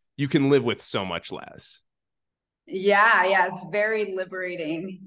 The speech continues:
Speaker 2: to just, yeah, and you only get to, like, what I did is, like, I just kept my favorite clothes. <laughs> I was like,
Speaker 1: Mm-hmm.
Speaker 2: "This is awesome." Like, there's always the clothes in the back of the closet that you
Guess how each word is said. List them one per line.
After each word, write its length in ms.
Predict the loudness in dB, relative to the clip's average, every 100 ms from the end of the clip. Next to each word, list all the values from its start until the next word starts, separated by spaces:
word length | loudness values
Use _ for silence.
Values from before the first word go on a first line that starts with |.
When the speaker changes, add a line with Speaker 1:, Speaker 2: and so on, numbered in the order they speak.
| -10
Speaker 2:
to 120 | -4
just, 340 | -4 -4 -8 _ _ 0
yeah, 220 | 2 2
and 140 | 2 4
you 160 | 4
only 220 | 4 4 2
get 140 | 0
to, 100 | -2 0
like, 160 | -2 0
what 140 | 2
I 140 | 2
did 140 | 0 -4
is, 140 | -6
like, 180 | -8 -12 _
I 80 | -2
just 320 | -2 -4 -6
kept 320 | -2 -2 -4 -20 -4
my 180 | -2 -2 2
favorite 400 | 2 2 0 0
clothes. 520 | -2 -2 -6 -10 -6
<laughs> 40 | 0
I 80 | 2
was 100 | 4
like, 120 | 2
Speaker 1:
Mm-hmm. 40 |
Speaker 2:
"This 100 | 2 2
is 100 | 4
awesome." 400 | 4 2 -2 -4
Like, 160 | -4
there's 140 | -2 -2
always 180 | -2
the 100 | -4
clothes 320 | -6 -4 -4 -6
in 100 | -6
the 60 |
back 280 | 0 2 0
of 60 | -4
the 40 |
closet 400 | -4 -2 -2 -4 -12
that 160 | -10
you 160 | -10